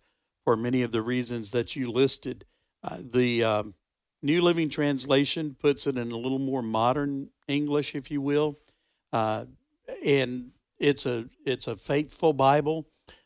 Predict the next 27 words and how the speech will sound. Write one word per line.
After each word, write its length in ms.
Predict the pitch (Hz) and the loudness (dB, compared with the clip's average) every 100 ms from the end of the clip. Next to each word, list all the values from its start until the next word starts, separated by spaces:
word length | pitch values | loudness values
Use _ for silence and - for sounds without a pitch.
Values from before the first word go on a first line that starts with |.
| _ | _
It's, 280 | 147 113 - | -2 -2 -4
it's 360 | 170 123 - - _ | -6 -6 -8 -14 _
one 280 | 131 143 143 | -2 0 2
that 160 | 127 | 0
hasn't 360 | 123 135 135 139 | 2 0 0 -2
been 160 | 135 131 | -4 -2
found 380 | 143 139 135 123 | 0 0 0 -2
wanting 460 | 131 143 - 143 | -2 -2 -2 0
of 140 | 123 113 | 0 0
other, 260 | 131 139 127 | 2 2 0
like 260 | - 127 - | 0 0 2
other 200 | 135 139 | 2 2
translations 800 | - 143 139 135 139 135 147 127 | 0 -2 -2 2 2 2 -4 -2
have. 360 | 139 143 147 - _ _ _ | 0 0 -2 -6 _ _ _
So 160 | - 139 | -4 -2
I 40 | |
wanna 120 | 123 135 | -2 -2
be 100 | 135 | -4
clear 300 | - 156 143 | -2 2 2
about 300 | 131 131 123 | 4 2 2
that. 220 | 135 131 | 2 2
It 120 | 127 | 2
is 180 | 123 127 | 0 0
a, 220 | 123 110 - - | -2 -4 -6 -10
a 100 | 131 | -8
trusted 540 | - 147 143 - 127 | -2 -2 -2 -6 -8
source. 480 | - 131 123 127 | -6 -4 -4 -6